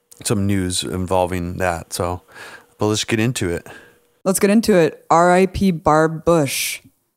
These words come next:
Speaker 2: Barbara Bush died. Uh, very tragic story that an, an old, you know, wife, basically her, her biggest crowning achievement was just being the wife of a war criminal. So I don't know why the Women's March Twitter and all these, you know,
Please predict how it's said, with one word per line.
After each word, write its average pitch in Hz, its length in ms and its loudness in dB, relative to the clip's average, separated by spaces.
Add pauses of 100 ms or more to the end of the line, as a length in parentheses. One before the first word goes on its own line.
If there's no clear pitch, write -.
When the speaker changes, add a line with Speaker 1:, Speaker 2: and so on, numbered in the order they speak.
(120)
Speaker 2:
Barbara 156 320 2
Bush 156 340 0
died. 143 480 2 (140)
Uh, 135 360 0 (120)
very 156 400 2
tragic 139 580 0
story 143 600 0
that 135 400 -2
an, - 280 -4
an 147 100 0
old, 135 520 -2 (120)
you 151 140 -2
know, 127 300 -4
wife, 143 500 0
basically 220 360 2
her, 170 280 2
her 160 100 2
biggest 170 480 0
crowning 160 380 2
achievement 143 380 0
was 131 100 0
just 139 160 -4
being 143 180 2
the 135 80 0
wife 123 360 -2
of 135 100 -8
a 127 80 0
war 123 240 -2
criminal. - 500 -6 (400)
So - 120 0
I 151 60 4
don't 156 120 4
know 151 100 2
why 143 220 4
the 139 100 2
Women's 147 520 2
March 139 340 0
Twitter 143 400 0
and 131 140 2
all 135 100 2
these, 139 380 -2 (680)
you 151 140 0
know, 131 160 0